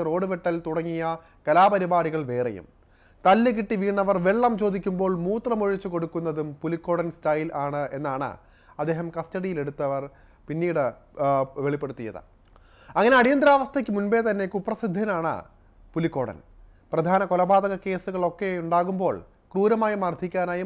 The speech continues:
മറ്റ് സ്റ്റേഷനുകളിൽ നിന്ന് പുലിക്കോടനെ വിളിച്ചു കൊണ്ടുപോകുമെന്നാണ് കേട്ടിരുന്നത്. മർദ്ദനത്തിൽ ആനന്ദം കണ്ടെത്തിയിരുന്ന സാഡിസ്റ്റായിരുന്നു പുലിക്കോടൻ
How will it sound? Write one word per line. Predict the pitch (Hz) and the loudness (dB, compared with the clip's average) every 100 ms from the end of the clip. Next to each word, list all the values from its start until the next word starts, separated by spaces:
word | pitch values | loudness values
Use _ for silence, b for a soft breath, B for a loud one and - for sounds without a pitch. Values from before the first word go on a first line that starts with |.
| 180 | -6
മറ്റ് | 165 240 | -6 -6
സ്റ്റേഷനുകളിൽ | 208 185 196 185 180 175 | -4 -4 -6 -6 -4 -4
നിന്ന് | 170 165 | -6 -6
പുലിക്കോടനെ | 170 175 190 185 180 165 165 b b b 156 | -6 -6 -4 -4 -4 -8 -12 b b b -2
വിളിച്ചു | 190 214 214 | -2 -2 -6
കൊണ്ടുപോകുമെന്നാണ് | 175 160 156 160 156 143 135 127 117 - | -4 -4 -6 -6 -8 -8 -8 -8 -10 -8
കേട്ടിരുന്നത്. | 131 120 107 92 - _ b b b b | -8 -8 -10 -12 -14 _ b b b b
മർദ്ദനത്തിൽ | 151 160 190 185 180 175 - b b 147 | 0 2 2 0 -2 -4 -8 b b 2
ആനന്ദം | 180 196 196 185 | 4 2 -2 -2
കണ്ടെത്തിയിരുന്ന | 170 170 170 160 151 147 139 - - | -4 -6 -6 -6 -6 -8 -8 -8 2
സാഡിസ്റ്റായിരുന്നു | 175 185 185 165 139 143 123 - | 4 4 0 0 0 -2 -10 -10
പുലിക്കോടൻ | - 151 156 151 | -8 -6 -4 -6